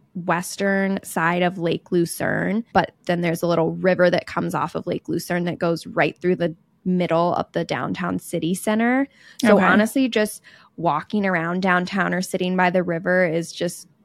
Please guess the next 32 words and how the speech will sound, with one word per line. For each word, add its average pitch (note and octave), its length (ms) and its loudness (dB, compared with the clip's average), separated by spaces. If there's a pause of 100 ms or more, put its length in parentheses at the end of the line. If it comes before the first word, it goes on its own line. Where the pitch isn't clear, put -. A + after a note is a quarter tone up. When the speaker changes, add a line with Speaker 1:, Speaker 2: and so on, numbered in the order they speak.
Speaker 1:
gorgeous. D3+ 680 -2
It's - 180 -14
so G3+ 300 2
pretty. G3 520 2 (160)
They F#3+ 80 2
have F#3 160 -2
a F#3 60 2
bunch F#3 300 0
of G#3+ 100 -2
little G#3+ 240 2
bridges F#3 540 -2
that G3+ 160 -4
cross F3+ 340 -4
the F3+ 120 -6
river, F#3+ 500 2
and F#3+ 220 -2
there's F#3 280 -2
one F3 220 -2
that's E3+ 240 -10
really F3 240 -2
well F3 180 0
known F3 240 -2
called F3+ 240 -6
the D#3+ 80 -6
Chapel F3+ 460 0
Bridge. B3 520 0 (480)
And F#3+ 260 2
if F3+ 160 -4
you F#3 140 0
walk, F3 340 -2
it's - 220 -4
the - 120 -4